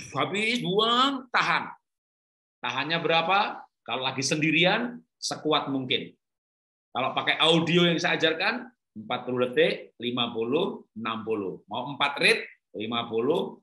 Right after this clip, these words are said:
eh, empat puluh, lima puluh, enam puluh, tujuh puluh, delapan puluh, sembilan puluh.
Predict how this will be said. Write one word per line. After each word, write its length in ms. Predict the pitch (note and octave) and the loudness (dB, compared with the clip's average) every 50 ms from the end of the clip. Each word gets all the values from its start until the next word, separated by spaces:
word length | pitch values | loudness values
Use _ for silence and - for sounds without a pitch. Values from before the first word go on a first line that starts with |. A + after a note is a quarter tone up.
| _ _ | _ _
eh, 260 | - A#2 A#2 A2 - | 0 0 0 0 -2
empat 440 | C3 B2+ B2+ - - C3 B2+ C3 A#2+ A#2 | -4 -4 -4 -4 -4 -4 -4 -4 -2 -2
puluh, 320 | B2+ C#3 E3 F#3 A3 F#3 | 0 0 0 2 0 0
lima 240 | D3 C3+ B2+ B2 - | 0 0 -2 -2 -2
puluh, 320 | - B2 C#3 D#3+ - - | -2 -2 -2 -2 -2 -2
enam 180 | C3+ C3 B2 A#2+ | -2 -2 -2 -2
puluh, 240 | A#2+ B2+ D3 E3 E3 C#3+ | -2 -2 -2 -4 -4 -6
tujuh 220 | C3+ C3 A#2 G#2+ - | -6 -6 -8 -8 -6
puluh, 160 | B2+ D3 D3+ | -4 -2 -2
delapan 240 | B2 A#2 A2+ A2 A2 | -2 -2 -6 -8 -8
puluh, 160 | G#2+ C3 C3+ | -6 -4 -4
sembilan 300 | B2 A2+ A2+ A2+ A2 G#2+ | -4 -6 -6 -10 -8 -8
puluh. 260 | G#2 A2+ A2 G2 - | -8 -8 -6 -8 -8